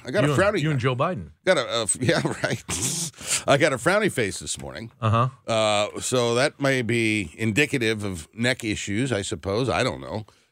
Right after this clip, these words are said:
Speaker 1: But, uh, yeah, this is
Speaker 2: All
Speaker 1: not
Speaker 2: right.
Speaker 1: good.
Speaker 2: I got a suggestion.
Speaker 1: All right.
Speaker 2: First of all,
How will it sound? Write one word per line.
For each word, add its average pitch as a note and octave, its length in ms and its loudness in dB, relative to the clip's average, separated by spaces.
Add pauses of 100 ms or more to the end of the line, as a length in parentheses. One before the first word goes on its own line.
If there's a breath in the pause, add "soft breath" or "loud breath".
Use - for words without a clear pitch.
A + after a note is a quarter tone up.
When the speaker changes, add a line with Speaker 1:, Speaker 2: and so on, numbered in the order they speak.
(100)
Speaker 1:
But, - 300 -4
uh, G2 340 0
yeah, G#2+ 260 -2
this B2+ 220 -2
is F3 80 0
Speaker 2:
All C#3+ 60 6
Speaker 1:
not A#2 120 6
Speaker 2:
right. F2+ 80 -6
Speaker 1:
good. B2+ 280 -4
Speaker 2:
I B2+ 80 4
got B2+ 140 2
a G#2+ 40 -4
suggestion. F2+ 560 -6
Speaker 1:
All F2 80 -16
right. E2+ 260 -4
Speaker 2:
First D3+ 200 2
of - 80 -8
all, A#2 260 2